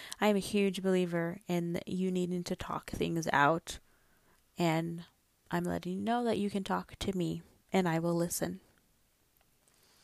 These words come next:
I will also greatly appreciate it if you went ahead and left me a rating and a review. I say this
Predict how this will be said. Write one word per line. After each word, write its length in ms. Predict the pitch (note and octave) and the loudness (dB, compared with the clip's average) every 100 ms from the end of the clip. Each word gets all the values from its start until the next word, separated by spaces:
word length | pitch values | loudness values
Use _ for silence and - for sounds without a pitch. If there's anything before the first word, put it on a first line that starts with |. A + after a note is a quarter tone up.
| _ _ - - _ - | _ _ -20 -20 _ -4
I 100 | - | 2
will 160 | G3 G3 | 4 8
also 640 | G3 G#3+ - G3 F#3 G3 G3+ _ _ - _ _ | 10 8 6 4 4 0 -8 _ _ -20 _ _
greatly 460 | G3 G3 - F#3+ F#3 | 2 2 4 2 0
appreciate 640 | - F#3 F#3 F#3 F3 F3+ | -2 -4 -2 0 2 2
it 160 | G3 - - - - - _ | 0 -2 -14 -18 -18 -18 _
if 260 | - G#3 - | 0 0 0
you 180 | G#3 G#3 | 0 2
went 180 | G#3 G3+ | 2 2
ahead 280 | G3 F#3+ | 2 2
and 120 | F#3+ F#3 | 4 2
left 300 | F3+ - F#3+ | 2 0 0
me 180 | F#3+ | 0
a 80 | F3+ | 0
rating 420 | F3 E3+ F3+ F#3 | 2 2 2 2
and 160 | F#3 F3+ | 0 0
a 60 | F3 | -2
review. 640 | F3 F3 F#3 A#3 B3 B3+ B3+ - - - - | -2 -2 2 4 4 4 -2 -14 -18 -20 -4
I 80 | G#3+ | -2
say 220 | G#3+ F3+ | 4 4
this 340 | F3+ G3+ - | 6 4 4